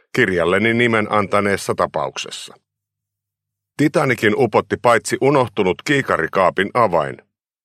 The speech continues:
myös puutteellinen turvallisuusajattelu, piittaamattomuus jäävuorista,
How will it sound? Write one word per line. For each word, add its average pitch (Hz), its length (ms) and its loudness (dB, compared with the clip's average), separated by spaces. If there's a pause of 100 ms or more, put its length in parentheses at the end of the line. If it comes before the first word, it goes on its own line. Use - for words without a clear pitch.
(120)
myös 98 360 0
puutteellinen 101 720 0
turvallisuusajattelu, 98 1300 0 (520)
piittaamattomuus 92 960 -2
jäävuorista, 92 840 0